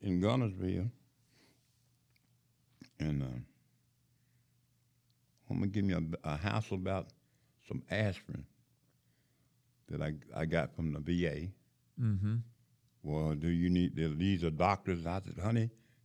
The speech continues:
Speaker 1: these are aspirin
Speaker 2: <laughs>
Speaker 1: for your heart, you know."
Speaker 2: Yeah.
Speaker 1: And, uh,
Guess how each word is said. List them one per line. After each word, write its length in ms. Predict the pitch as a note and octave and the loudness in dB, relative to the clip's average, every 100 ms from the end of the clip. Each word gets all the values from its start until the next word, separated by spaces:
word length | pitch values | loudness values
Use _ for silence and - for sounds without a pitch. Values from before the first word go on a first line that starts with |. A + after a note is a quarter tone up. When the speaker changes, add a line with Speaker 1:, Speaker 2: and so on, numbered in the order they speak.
| - | -6
Speaker 1:
these 260 | A#2 D#3 G#2+ | -4 -2 -4
are 80 | - | -8
aspirin 500 | E2 A#2 A2+ - - - _ - A#2 - | -8 -6 -8 -10 -14 -14 _ -6 -4 2
Speaker 2:
<laughs> 460 | C3+ - C3 - A#2 | 4 4 2 2 0
Speaker 1:
for 60 | |
your 140 | E2 D2 | 0 -2
heart, 380 | - E3 D2+ - _ _ _ _ _ - | -2 -2 -2 -10 _ _ _ _ _ -10
you 100 | E2+ | -6
know." 160 | D#2+ - _ _ | -6 -10 _ _
Speaker 2:
Yeah. 260 | G#2 G2+ A#2+ - _ _ _ _ _ _ _ - | -2 0 0 -4 _ _ _ _ _ _ _ -8
Speaker 1:
And, 260 | D#2 D2+ | -4 -2
uh, 120 | C#2+ | -4